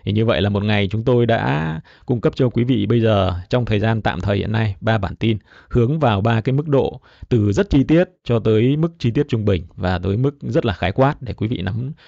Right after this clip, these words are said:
được toàn bộ những cái diễn biến, à, trong cuộc chiến Ukraine và vòng quanh thế giới. Ba chương trình thì chúng tôi sẽ hướng tới việc là phát vào các buổi sáng, trưa, chiều, tối để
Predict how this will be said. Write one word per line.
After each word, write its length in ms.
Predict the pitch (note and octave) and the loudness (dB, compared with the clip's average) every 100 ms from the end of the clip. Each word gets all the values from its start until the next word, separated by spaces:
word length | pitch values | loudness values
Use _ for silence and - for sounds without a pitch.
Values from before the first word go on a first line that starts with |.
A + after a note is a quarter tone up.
| - - | -20 -8
được 220 | F#2+ - | -8 -2
toàn 220 | F#2+ F#2 | -2 0
bộ 240 | G2 C2 D#2 | 0 -2 -2
những 240 | G2 B2 | -4 -4
cái 200 | A#2+ A#2 | -4 -2
diễn 160 | A#2+ A#2+ | 0 2
biến, 340 | A2 A2 D3 | 2 0 -2
à, 400 | E3 D3+ B2 A#2 | -4 -4 -4 -4
trong 160 | G#2+ A#2+ | -4 -4
cuộc 140 | G2+ - | -4 -2
chiến 200 | A2+ A2+ | -2 -2
Ukraine 400 | A#2 A#2+ A2+ G#2+ - | -2 0 0 -2 -6
và 480 | G2+ G2 F2+ D#2+ E2 | -6 -4 -2 -4 -6
vòng 160 | F2+ F2+ | -6 -4
quanh 200 | G#2+ G#2+ | -4 -4
thế 120 | G#2+ | -4
giới. 220 | G2+ G#2 - - _ _ _ - | -2 -2 -2 -10 _ _ _ 0
Ba 140 | A#2+ | 0
chương 180 | A2+ A#2+ | 2 2
trình 220 | A2+ G2+ | 2 0
thì 100 | G2 | -2
chúng 140 | G#2 A2 | -2 0
tôi 200 | A#2+ A2 | 0 2
sẽ 300 | A2+ G2 B2+ B2+ B2 B2 B2 B2 | -2 -2 -2 0 -2 -2 -4 0
hướng 220 | A#2 B2 | 2 2
tới 140 | B2+ B2+ | 2 2
việc 260 | C3 G2+ | 2 0
là 160 | - G2 | -2 -4
phát 280 | - C#3 - | -2 -4 -4
vào 260 | B2+ G2+ | -2 -2
các 180 | F#2+ C3 | -2 -4
buổi 280 | B2+ E2+ C#2+ | -2 -2 -2
sáng, 260 | - F#2+ A#2+ | -4 -4 0
trưa, 160 | B2+ | 0
chiều, 200 | A2+ G#2 | 0 0
tối 280 | F#2 G#2 D3+ | 2 2 0
để 160 | - | -2